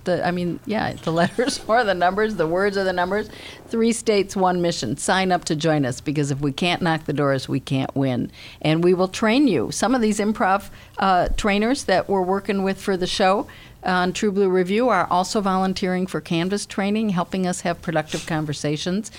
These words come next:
We've put together a great, uh, traveling show. I was just out in Oak Park the other night, and we had thirty-five people at Hamburger Mary's and teaching people how to canvas and giving some techniques. So w-, we'll hold your hands. We'll join you. Um,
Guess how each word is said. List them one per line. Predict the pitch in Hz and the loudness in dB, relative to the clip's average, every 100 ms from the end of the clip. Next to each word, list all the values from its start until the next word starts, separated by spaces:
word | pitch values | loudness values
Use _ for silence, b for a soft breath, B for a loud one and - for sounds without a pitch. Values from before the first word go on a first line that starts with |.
| B - | B -2
We've | 165 - | -2 -2
put | 180 | -4
together | 185 170 165 160 | 0 0 2 2
a | 147 | 0
great, | 156 160 165 - | 0 0 -2 -2
uh, | 156 156 | -2 -2
traveling | - 143 165 160 165 | 0 0 0 -2 -2
show. | - 165 165 | 0 2 2
I | 151 | 0
was | 156 | -2
just | 151 147 - B B - | -4 -6 -8 B B -2
out | 160 160 | 0 0
in | 151 | 0
Oak | 156 147 | -2 -2
Park | 170 165 - | 0 0 0
the | 160 | -2
other | 156 | 0
night, | 151 151 - | 0 0 -2
and | |
we | 160 | -4
had | 147 | -2
thirty-five | 160 160 165 156 156 | -2 -4 -2 -2 -2
people | - 165 156 | -4 -4 -2
at | 147 | -2
Hamburger | 160 151 156 151 | -2 -2 -2 -2
Mary's | 147 147 160 160 | 0 0 -2 -2
and | 139 135 B - | -4 -4 B -6
teaching | - 160 156 | -2 -2 -2
people | 156 156 156 | -2 -2 -2
how | 143 151 | 0 0
to | 151 143 | -2 -4
canvas | - 160 156 160 - | -2 -2 -2 -4 -2
and | 151 | -4
giving | 151 147 | -2 -4
some | - 147 | -4 -4
techniques. | 156 135 147 156 - | -2 0 0 0 -2
So | 170 147 143 B B B | 0 2 0 B B B
w-, | 156 - | -4 -2
we'll | 170 185 254 | 0 2 4
hold | 254 277 | 2 2
your | 240 | 2
hands. | 220 220 240 254 | 4 2 2 0
We'll | 202 220 | 0 0
join | 214 208 226 | 0 2 2
you. | 240 240 277 - - | 2 2 2 -2 -6
Um, | 190 180 | -2 0